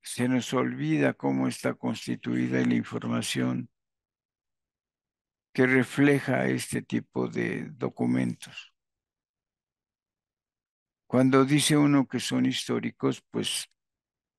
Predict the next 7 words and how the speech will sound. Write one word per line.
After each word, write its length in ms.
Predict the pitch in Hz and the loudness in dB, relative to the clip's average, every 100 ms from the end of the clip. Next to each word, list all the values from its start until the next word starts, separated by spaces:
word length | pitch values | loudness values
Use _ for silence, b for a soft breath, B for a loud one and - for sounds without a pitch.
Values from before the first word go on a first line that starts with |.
| _ _ _ _ | _ _ _ _
justo 960 | _ - 151 131 - - 135 139 - - _ _ _ _ _ _ _ _ _ _ _ _ _ _ _ _ _ _ _ _ _ _ _ _ _ _ _ _ _ _ _ _ _ _ _ _ _ _ _ _ _ - | _ -2 -2 -2 -6 -2 2 0 -2 -10 _ _ _ _ _ _ _ _ _ _ _ _ _ _ _ _ _ _ _ _ _ _ _ _ _ _ _ _ _ _ _ _ _ _ _ _ _ _ _ _ _ -14
de 280 | 151 - 120 | -8 0 2
eso 380 | 120 - 135 127 | 2 2 0 0
se 240 | - 123 | 0 -2
trata 440 | - 120 127 - 123 | -2 -2 -2 -2 -2
la 160 | 117 | -2
revista. 880 | - 147 120 - - - - - - | -4 -8 -12 -14 -14 -16 -20 -20 -20